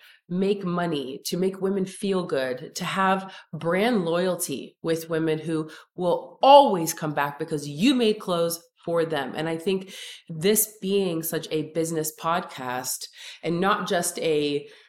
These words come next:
feel good podcast and something that's supposed to make you have warm and fuzzies, like, at the end of the day, like, we're all doing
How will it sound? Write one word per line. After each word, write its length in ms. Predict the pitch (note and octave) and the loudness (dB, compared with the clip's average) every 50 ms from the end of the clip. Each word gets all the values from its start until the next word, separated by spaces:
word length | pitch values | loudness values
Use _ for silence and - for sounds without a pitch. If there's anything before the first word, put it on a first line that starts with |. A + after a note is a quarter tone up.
| _ _ _ _ _ _ _ _ _ _ _ - | _ _ _ _ _ _ _ _ _ _ _ -16
feel 400 | - - - - - A3 G#3+ G3+ | -14 -12 -6 0 4 4 6 6
good 220 | F3+ F3+ E3 E3 - | 4 4 2 0 0
podcast 540 | D#3 D3 D3+ D3+ - D3 D3 C#3+ D3 - - | 0 0 0 0 -2 -4 -4 -4 -4 -4 -4
and 200 | D3+ C#3+ C#3+ - | -4 -4 -4 -2
something 440 | - - G3+ F#3+ F#3+ F#3+ F#3+ F3 E3+ | -2 0 0 0 0 -2 -2 -2 -2
that's 240 | D#3+ D3+ D3+ - | -2 -2 -2 -2
supposed 320 | - E3+ - F3+ E3 E3 - | -6 -4 -4 -4 -4 -4 -4
to 60 | E3+ | -4
make 240 | E3 D#3+ D#3 D#3+ E3+ | -2 -2 -2 -4 -4
you 80 | E3+ | -4
have 200 | D#3 D#3+ D#3+ D#3 | -2 0 0 0
warm 220 | D#3 D#3+ D#3+ D#3+ D#3+ | 0 0 -2 -2 -2
and 180 | D#3 D#3 - | -4 -6 -4
fuzzies, 440 | - E3+ F3 E3+ E3+ C#3+ C3+ C3 - | -4 -2 -2 -2 -2 -4 -4 -4 -4
like, 200 | B2 D3 D3 - - | -4 -4 -4 -6 -8
at 80 | F#3 - | -8 -4
the 100 | B3 C4 | -2 0
end 120 | C4 A#3 | 0 0
of 60 | G#3+ | 0
the 80 | F#3 F3 | 0 -2
day, 360 | D#3+ - B3 C#4 C#4+ B3+ G3 | -2 0 0 2 2 2 0
like, 260 | F3 E3 D#3 D#3 D#3 | 0 0 -2 -2 -4
we're 400 | D#3+ D#3 F#3 A3+ B3 A3+ - - - | -6 -2 0 0 0 0 -2 -4 -2
all 240 | F3+ F#3 G#3 F#3+ G3+ | 0 0 0 0 -2
doing 440 | - G3 G3+ F#3+ F3 D#3 D3 D3+ | -2 -2 -2 0 -2 -2 -4 -8